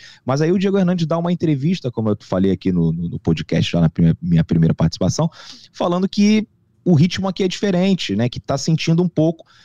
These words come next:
o peso de jogar no futebol brasileiro, que é uma outra intensidade, enfim, tá passando por um período de adaptação. Então, né, é, são dúvidas que a gente fica aqui na cabeça, né? O torcedor tá vinte e quatro horas por dia pensando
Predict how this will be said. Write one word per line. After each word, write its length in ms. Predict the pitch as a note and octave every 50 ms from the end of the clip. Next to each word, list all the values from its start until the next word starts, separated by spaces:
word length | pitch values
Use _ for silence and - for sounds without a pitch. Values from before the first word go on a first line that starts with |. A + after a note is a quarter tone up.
| _ _ _
o 120 | - C#3+
peso 360 | - - C#3 D3 E3+ E3+ D3
de 120 | C#3+ B2 A#2
jogar 280 | B2+ C#3 A#2+ B2 B2+
no 60 | C3 A#2+
futebol 320 | - - - A#2 A#2+ A#2+
brasileiro, 720 | A#2 A#2+ C3 C#3 D3+ F3 F3 D#3 C3+ D3 E3 E3+ D3+ B2
que 120 | - -
é 40 | B2
uma 240 | B2 C3 B2+ B2 A#2
outra 320 | A2+ C3 D#3+ E3 - C3+
intensidade, 840 | C3 B2 - A#2+ A#2 - - F3 E3+ D#3 D3 D#3+ E3+ F3 D#3+ D3+ D#3+ -
enfim, 320 | C#3+ E3 F#3+ _ F3 D3+
tá 120 | C3 - D#3+
passando 360 | D#3+ D#3+ D#3 - E3+ E3 E3
por 120 | - F3+
um 60 | F3 F3
período 240 | - F3 E3+ F3+
de 80 | F3 F3
adaptação. 640 | F3 E3+ E3+ - _ G3+ G3 F3+ - - D3+ D#3 D#3+ - _ - - - - - - - - _ -
Então, 600 | - D3+ D3 - D#3 E3 F3 F#3+ G3 G3+ G#3+ G3+ _ _ _ _ _ _ _
né, 160 | - D#3+ F3 -
é, 720 | - D3 E3+ E3+ E3+ E3 E3 D#3+ D#3 D3 D3 C#3+ B2+ - - _
são 380 | _ - - - G3 F3+ F3 D3 C#3 _
dúvidas 500 | - A#2 E3+ G3 F3 C#3+ C3 C3+ C3 -
que 80 | _ D3+
a 60 | C#3+
gente 340 | C#3 D3 C#3 - - C3+ A#2
fica 260 | - - C#3+ - C#3+
aqui 180 | C3 - C#3
na 80 | B2+ C3
cabeça, 520 | C#3 - F#3+ F#3+ F3+ F#3 G#3 G#3 - -
né? 60 | F#3+ D#3+
O 60 | C3+
torcedor 500 | - D#3 D3+ - - C3+ B2 C3 C3+ B2+
tá 240 | - - C3 A#2+ A2
vinte 380 | F#2+ F#2 F2 G#2 D3 F#3+ -
e 40 | -
quatro 320 | _ - D3 C#3 - -
horas 180 | C3 B2 B2+ -
por 180 | - - C#3+ B2+
dia 160 | G#2+ A#2+ C3
pensando 560 | B2 - C#3 B2 - - A#2 A#2+ A#2+ A2+ A2